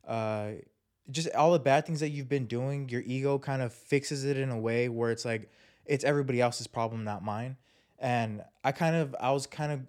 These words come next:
reverting back to that, uh, the last couple weeks. And it's hard to fucking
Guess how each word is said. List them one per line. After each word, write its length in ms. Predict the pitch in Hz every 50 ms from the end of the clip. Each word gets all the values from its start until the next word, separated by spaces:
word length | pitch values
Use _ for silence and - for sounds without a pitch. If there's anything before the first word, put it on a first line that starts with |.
| _ -
reverting 600 | 120 131 131 123 113 123 120 127 127 135 131 113
back 260 | 110 110 117 117 -
to 100 | - 143
that, 320 | 147 151 151 160 - - _ _ _ _ _ _ _ _ _
uh, 160 | - 120 120 123
the 80 | 127
last 240 | 127 131 139 - -
couple 240 | 160 143 156 156 151
weeks. 300 | 160 165 165 160 - -
And 200 | - 123 131 131
it's 180 | 120 - - _ -
hard 480 | - - - - 135 143 147 147 143 147
to 160 | - 135 120
fucking 560 | 113 - 139 131 - 135 127 120 110 104 -